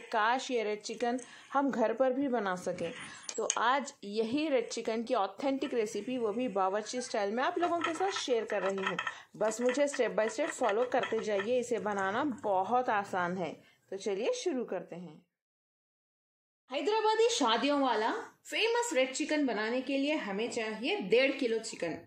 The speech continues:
ये एक full chicken है और मैंने इसके बड़े pieces cut कर लिए हैं। Next हमें इसे marinate करना है, तो देख लेते हैं ingredients।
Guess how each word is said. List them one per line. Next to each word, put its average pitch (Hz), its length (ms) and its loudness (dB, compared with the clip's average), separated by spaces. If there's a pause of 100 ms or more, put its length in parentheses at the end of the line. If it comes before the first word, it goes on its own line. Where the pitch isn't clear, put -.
(460)
ये 339 160 2
एक 480 120 -2
full 320 260 0
chicken 247 360 0
है 233 140 0 (160)
और 320 180 2
मैंने 254 300 2
इसके 226 360 -2
बड़े 247 280 2
pieces 339 520 -2
cut 277 200 -2
कर 233 100 2
लिए 196 200 -2
हैं। 185 200 -4 (1800)
Next 302 320 2
हमें 262 260 4
इसे 302 460 0
marinate 240 600 2
करना 202 260 -2
है, 196 180 -6
तो - 160 0
देख 202 160 0
लेते 226 280 0
हैं 440 220 2
ingredients। 180 720 -4